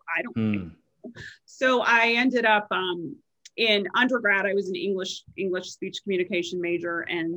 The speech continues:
Speaker 1: then
Speaker 2: Wow.
Speaker 1: just went on to the next natural step, which was law school, did well in law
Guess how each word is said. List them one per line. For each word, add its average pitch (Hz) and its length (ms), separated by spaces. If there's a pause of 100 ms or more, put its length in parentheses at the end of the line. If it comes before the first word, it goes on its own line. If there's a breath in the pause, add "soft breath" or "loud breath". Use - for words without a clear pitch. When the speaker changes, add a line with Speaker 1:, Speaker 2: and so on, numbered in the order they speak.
Speaker 1:
then 185 120
Speaker 2:
Wow. 190 40
Speaker 1:
just 190 220
went 190 140
on 196 120
to 160 100
the 185 100
next 190 280
natural 185 320
step, 190 300
which 180 180
was 165 140
law 196 200
school, 202 540
did 202 180
well 180 240
in 165 120
law 190 160